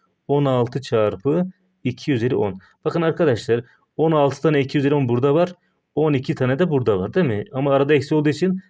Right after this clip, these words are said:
katsayıları ne yapacağım? Çıkaracağım. On altıdan on iki çıkarsa ne kalır? Dört kalır. Dört de nedir arkadaşlar? İkinin karesidir. Neleri toplayıp çıkardım?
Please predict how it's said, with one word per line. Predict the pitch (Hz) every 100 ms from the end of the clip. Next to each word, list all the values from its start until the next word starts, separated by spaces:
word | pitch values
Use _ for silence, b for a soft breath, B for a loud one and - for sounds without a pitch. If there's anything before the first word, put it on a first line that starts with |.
| _
katsayıları | - 156 131 - 127 147 156
ne |
yapacağım? | 156 123 135 185 185
Çıkaracağım. | - - 123 110 107 -
On | 147 151
altıdan | 143 127 - 120
on | - 143
iki | 139 127
çıkarsa | - 135 127 127
ne | 147
kalır? | 139 139 175 - b b b - 110
Dört | 135 131 -
kalır. | 104 104 104 113
Dört | 151 151
de | 143
nedir | 147 120
arkadaşlar? | 107 113 113 127 147
İkinin | 127 - 131 143 - _
karesidir. | - 123 113 98 127 170 - - - -
Neleri | 127 127 156 190
toplayıp | 147 139 127
çıkardım? | - 127 123 185 185